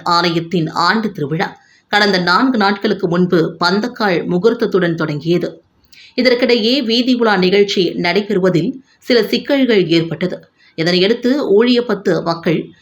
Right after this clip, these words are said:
மாவட்ட ஆட்சியர் மணிகண்டனை சந்தித்து முறையிட்டனர். இதனையடுத்து ஆண்டு திருவிழாவை எந்தவித அசம்பாவிதமும் இன்றி நடத்த காவல்துறைக்கு மாவட்ட ஆட்சியர் உத்தரவிட்டார். இதனையடுத்து திருவிழாவின் முக்கிய நிகழ்ச்சிகளான இன்று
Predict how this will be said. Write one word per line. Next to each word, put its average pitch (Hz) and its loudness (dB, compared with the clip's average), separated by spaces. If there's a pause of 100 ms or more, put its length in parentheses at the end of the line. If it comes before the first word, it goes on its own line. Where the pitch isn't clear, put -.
(120)
மாவட்ட 262 0
ஆட்சியர் 214 0
மணிகண்டனை 202 0
சந்தித்து 180 0
முறையிட்டனர். 160 -4 (380)
இதனையடுத்து 180 0 (260)
ஆண்டு 214 2
திருவிழாவை 185 2 (140)
எந்தவித 214 2 (260)
அசம்பாவிதமும் 196 0
இன்றி 156 -2 (400)
நடத்த 214 0
காவல்துறைக்கு 196 0 (120)
மாவட்ட 202 -2
ஆட்சியர் 175 -2
உத்தரவிட்டார். 151 -8 (520)
இதனையடுத்து 180 0 (120)
திருவிழாவின் 220 2
முக்கிய 170 -2
நிகழ்ச்சிகளான 185 2 (100)
இன்று 156 -4